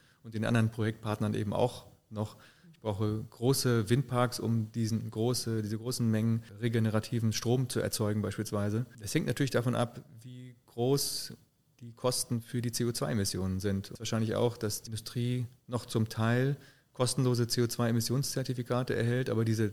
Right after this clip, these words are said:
Zahl der kostenlos zugeteilten Zertifikate immer mehr reduziert wird, um eben auch die Industrie zu bewegen, zu solchen Schritten wie gerade genannt, wie zum Beispiel, äh, sich mal völlig neue Prozesse auszudenken, die natürlich sehr aufwendig sind.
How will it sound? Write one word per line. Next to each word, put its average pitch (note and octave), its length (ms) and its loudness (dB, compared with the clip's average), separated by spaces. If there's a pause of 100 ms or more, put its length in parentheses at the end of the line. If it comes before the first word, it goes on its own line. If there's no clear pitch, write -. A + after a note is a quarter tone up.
(120)
Zahl B2 380 4
der A2+ 240 4
kostenlos B2+ 520 2
zugeteilten A#2 460 0
Zertifikate A2+ 580 0
immer B2 240 4
mehr A2+ 220 6
reduziert A2+ 440 2
wird, B2 240 0 (440)
um B2+ 200 0
eben A#2 240 4
auch A2 200 2
die A#2+ 80 0
Industrie A#2 380 0
zu A2+ 140 -6
bewegen, A#2 600 2
zu C3 160 0
solchen A#2+ 320 6
Schritten C3 280 2
wie A#2 100 4
gerade A2 220 2
genannt, A2+ 300 2
wie A#2 80 -8
zum - 160 -8
Beispiel, A2 680 0 (920)
äh, - 20 -20
sich A#2 160 -16
mal G#2+ 140 -6
völlig C3+ 260 0
neue B2 200 2
Prozesse A#2+ 420 0
auszudenken, G#2+ 560 -2 (640)
die A#2+ 80 0
natürlich A#2 300 4
sehr A2+ 160 6
aufwendig G#2+ 360 4
sind. B2 300 -2